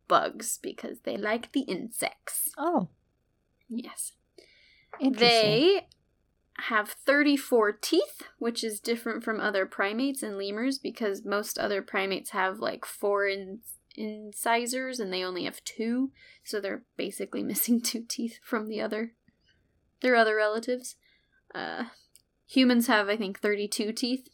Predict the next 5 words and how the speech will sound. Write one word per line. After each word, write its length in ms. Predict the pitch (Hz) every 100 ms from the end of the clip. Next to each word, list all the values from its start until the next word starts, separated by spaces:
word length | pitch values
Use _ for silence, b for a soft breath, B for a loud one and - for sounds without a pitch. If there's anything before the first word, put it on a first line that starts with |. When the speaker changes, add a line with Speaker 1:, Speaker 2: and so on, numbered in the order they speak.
| _
Speaker 1:
so 300 | - - 196 - _ _ _ _ _ _ _ _ _ _ - -
there 120 | 208
you 100 | 202
go. 140 | 202 247 - _ _ _ _ _ _ _
Speaker 2:
Hmm. 120 | 330